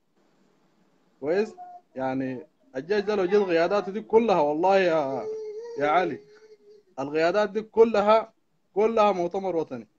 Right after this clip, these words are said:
الدفعة حتى بتتخرج من ملاز-، ملازم أول، ملازم. والله يعني ما لم يترفع تمامًا. كويس معاك قبل التخريج إنه ثمانين في المية ولا تسعين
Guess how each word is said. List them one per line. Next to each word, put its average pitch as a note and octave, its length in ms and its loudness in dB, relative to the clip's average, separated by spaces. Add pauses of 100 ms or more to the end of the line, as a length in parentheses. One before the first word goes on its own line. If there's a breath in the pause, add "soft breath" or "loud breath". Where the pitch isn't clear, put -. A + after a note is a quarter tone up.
(880)
الدفعة F#3 400 2
حتى A3 280 2
بتتخرج F#3 720 -4
من F3 180 -6
ملاز-، D3 640 -8
ملازم D#3 360 -6
أول، E3 220 -2 (800)
ملازم. E3+ 460 0 (420)
والله F#3+ 420 4
يعني F3+ 340 2
ما E3 160 -4
لم G#3 160 -6
يترفع G3 320 -4
تمامًا. E3+ 460 -6 (1300)
كويس F#3+ 260 -4
معاك F#3+ 260 0
قبل G3+ 140 -6
التخريج E3+ 600 -4
إنه F#3+ 180 -8
ثمانين F3 440 -8
في F3 100 -4
المية F#3 300 -2
ولا C#3 180 -6
تسعين F3 580 -4